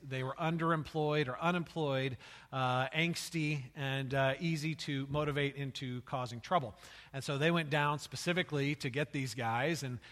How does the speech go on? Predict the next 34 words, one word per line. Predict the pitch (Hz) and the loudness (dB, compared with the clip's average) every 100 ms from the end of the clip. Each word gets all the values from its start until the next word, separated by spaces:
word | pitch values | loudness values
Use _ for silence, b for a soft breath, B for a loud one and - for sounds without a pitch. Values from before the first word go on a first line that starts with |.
| B | B
and | 131 131 | -6 -2
kind | 143 151 | 2 2
of | 135 | 2
riled | 123 135 151 156 151 | 4 8 10 10 8
them | 143 131 | 4 6
up | 160 180 | 8 6
and | 143 135 | 2 -2
then | 131 127 - | -2 -4 -8
took | - 170 | -4 -4
the, | 160 147 131 131 | 2 2 2 0
the | |
mob | 143 143 139 151 170 156 B B - | 0 2 4 10 8 8 B B -8
through | - 185 170 | 2 4 4
the | 147 | 2
city | - 185 180 208 190 | 0 2 4 6 4
and, | 131 135 135 | 2 -2 0
and, | 143 135 131 120 B B | 0 0 -2 -6 B B
uh, | 127 123 127 147 | 0 4 4 8
all | 165 | 10
the | 180 | 10
way | 170 156 | 8 4
to | |
Jason's | 131 156 160 156 151 | 4 2 2 0 -2
house. | 160 170 196 | 4 6 6
Jason | - 151 143 151 | 2 0 0 -2
was | 135 | -4
a | |
brand | 131 151 156 | 0 2 2
new | 151 | 2
believer | 135 143 151 156 | 0 0 2 2
in | 147 | -2
the | |
community | - 156 185 214 233 | -2 2 2 4 2
where, | 190 127 | 2 0